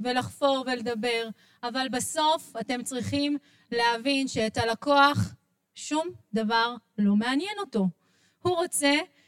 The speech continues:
שתציעו אותו מקו הזינוק ועד לסיום המרתון.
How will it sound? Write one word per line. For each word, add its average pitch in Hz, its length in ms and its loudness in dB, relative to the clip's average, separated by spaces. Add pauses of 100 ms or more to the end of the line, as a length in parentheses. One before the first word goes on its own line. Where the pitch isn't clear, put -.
(220)
שתציעו 269 680 -2
אותו 269 400 2
מקו 294 380 -2 (100)
הזינוק 277 640 0 (640)
ועד 262 360 2
לסיום 294 560 0
המרתון. 262 720 0